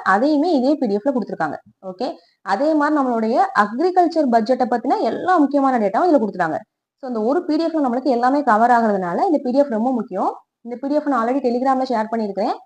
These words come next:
Telegram குரூப்ல ஜாயின் பண்ணாதவங்க ஜாயின் பண்ணி டவுன்லோட் பண்ணிக்கோங்க. ஓகேவா? இந்த பி டி எஃப்ல நம்ம லாஸ்டா இருக்கிற முக்கியமான தினங்கள் அப்படிங்கறத தான் இந்த கிளாஸ்ல பார்க்க போறோம். ஓகே? ஸ்டார்ட் பண்ணுவோமா? So, பாருங்க. ஃபர்ஸ்ட் என்ன தினம் கொடுத்திருக்காங்கன்னா, ஜனவரி பனிரெண்டு.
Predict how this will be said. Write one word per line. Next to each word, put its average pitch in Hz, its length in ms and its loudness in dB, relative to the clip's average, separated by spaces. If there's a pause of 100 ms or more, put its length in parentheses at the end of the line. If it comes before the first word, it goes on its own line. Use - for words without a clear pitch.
(280)
Telegram 277 400 -6
குரூப்ல 262 380 -4
ஜாயின் 226 220 -2
பண்ணாதவங்க 240 440 -2
ஜாயின் 226 260 0
பண்ணி 285 160 -2
டவுன்லோட் 208 320 0
பண்ணிக்கோங்க. 165 340 -6 (260)
ஓகேவா? 190 360 -4 (480)
இந்த 240 120 -14
பி 285 120 -6
டி 294 80 -2
எஃப்ல 285 200 -2
நம்ம 247 120 2
லாஸ்டா 240 520 2 (120)
இருக்கிற 233 360 0
முக்கியமான 262 600 0
தினங்கள் 240 500 2 (160)
அப்படிங்கறத 202 440 0
தான் 381 180 0
இந்த 277 160 2
கிளாஸ்ல 208 260 -2
பார்க்க 156 260 -2
போறோம். - 140 -8 (280)
ஓகே? 185 200 -14 (200)
ஸ்டார்ட் 214 280 -8
பண்ணுவோமா? 202 380 0 (640)
So, 214 100 -14
பாருங்க. 196 320 -4 (640)
ஃபர்ஸ்ட் - 240 -12
என்ன 269 220 -2
தினம் 240 220 0
கொடுத்திருக்காங்கன்னா, 208 580 -2
ஜனவரி 233 440 0
பனிரெண்டு. 226 500 -2